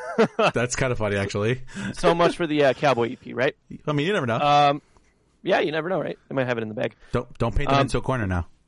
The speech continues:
Speaker 2: <laughs>
Speaker 1: What do you think about the single?
Speaker 2: Okay, so uh, I will say, uh, my first initial listen, listen through, oh my God, Jesus Christ. I think I had a stroke.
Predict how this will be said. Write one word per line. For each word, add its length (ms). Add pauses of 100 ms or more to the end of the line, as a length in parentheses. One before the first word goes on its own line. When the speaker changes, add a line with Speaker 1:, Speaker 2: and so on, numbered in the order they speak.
(140)
Speaker 2:
<laughs> 340
Speaker 1:
What 380
do 100
you 80
think 220
about 180
the 80
single? 240 (720)
Speaker 2:
Okay, 260
so 320 (880)
uh, 420 (100)
I 120
will 120
say, 400 (560)
uh, 260
my 160
first 420
initial 300
listen, 320
listen 260
through, 220 (280)
oh 100
my 100
God, 180 (120)
Jesus 260
Christ. 320
I 60 (840)
think 240
I 40
had 40
a 40
stroke. 320